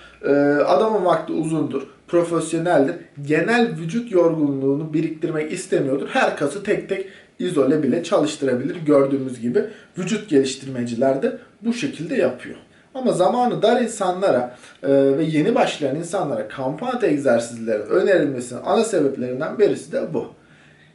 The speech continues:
Gelelim egzersizi seçtik, egzersizi yazdık, yaptık, ayarladık. Şimdi iyileşme kısmına geldik. İyileşme kısmında hedef kas ağrısı ne kadar sürüyor bunu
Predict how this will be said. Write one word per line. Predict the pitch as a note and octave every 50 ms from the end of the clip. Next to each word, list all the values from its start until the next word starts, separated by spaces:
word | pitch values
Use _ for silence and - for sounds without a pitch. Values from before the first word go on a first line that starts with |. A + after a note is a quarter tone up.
| _ _
Gelelim | - A#3 C#4+ D4+ C#4 C4+ C4+ C4
egzersizi | C4 B3 C4 B3+ B3+ B3+ B3+ - - B3 A#3+ A#3+
seçtik, | - B3 B3 A#3+ - - B3 A#3+ A#3+ -
egzersizi | F3+ G3+ G3+ G#3 G#3+ G#3+ G#3+ G#3+ G#3+ G#3 G3+ G3
yazdık, | G3+ A3 A3 G#3 G#3 G3+ G3+ G#3 G#3 - - - - - - - - - - - - - - - _ _ _ _ _ -
yaptık, | E3+ G3+ G#3+ G#3+ G#3+ G#3+ - B3+ B3 B3 B3 - - - - - - _ _ _ _ -
ayarladık. | - G#3 A#3+ B3 B3 A#3+ A#3+ A#3 A#3 A#3 A#3+ B3+ B3+ B3+ - -
Şimdi | - - - G#3+ G#3 G#3+ A#3
iyileşme | A#3 - F3+ F#3 F#3+ F#3+ G3+ G3+ G3+ - G#3+ G#3+ G#3
kısmına | G3+ - - - - D3+ D3 D#3 D3+ D3
geldik. | C#3+ C#3 B2 A2 - - - - - - - _ _ _ _ -
İyileşme | B3 C#4+ C#4+ C4+ A#3+ A3+ A#3 - F3+ D3
kısmında | - - A#3+ A#3+ - G#3 F3+ D#3 D3+ F3 F3+ - - - - - - - - _ -
hedef | - G3 G3+ G#3 C4+ B3+ B3+ -
kas | - A#3 A3+ A3 -
ağrısı | G#3 G3+ G3 G3 G3+ - A3+ A3
ne | G#3+ G3+ G#3
kadar | F#3 E3 F3 F3+ F#3
sürüyor | F3+ - - E3+ D#3 F3 G3+ G3 E3+ E3
bunu | F3 F3 F#3+ G3+ A3 A3+ -